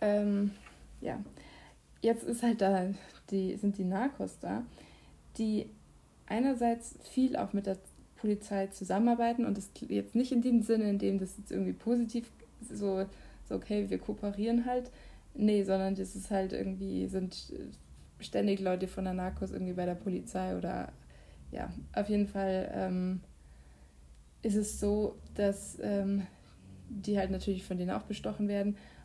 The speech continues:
und, ähm, dann hat halt in, in Mérida haben die halt, äh, die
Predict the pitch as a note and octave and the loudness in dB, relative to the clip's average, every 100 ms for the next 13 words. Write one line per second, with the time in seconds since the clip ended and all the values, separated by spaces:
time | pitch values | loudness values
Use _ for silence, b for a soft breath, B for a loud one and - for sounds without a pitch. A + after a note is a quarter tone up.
0 | B - G3 G3 G3 G#3 G#3+ G3 F#3+ F#3+ | B -4 0 0 -2 -6 -8 -6 -4 -4
1 | G3 F#3 - - - - - G#3 G#3 G3+ | -4 -6 -16 -20 -20 -6 -2 0 0 -2
2 | G3 G3 G3+ F#3+ F#3 - G3 F#3 F#3+ - | 0 0 0 -2 -2 -2 -2 0 -2 -6
3 | b b b - G#3 G3 G#3 G#3 G3+ G3 | b b b -4 2 4 4 0 0 0
4 | G3 - G3+ G3+ G3+ F#3+ - - G#3 G3+ | -2 -6 -4 2 4 2 -4 -8 0 2
5 | G3+ F3 F#3 F3+ - - G3 F#3+ F#3 - | 2 0 -2 -2 -6 -12 -8 -6 -6 -8
6 | - - - - | -10 -8 -8 -8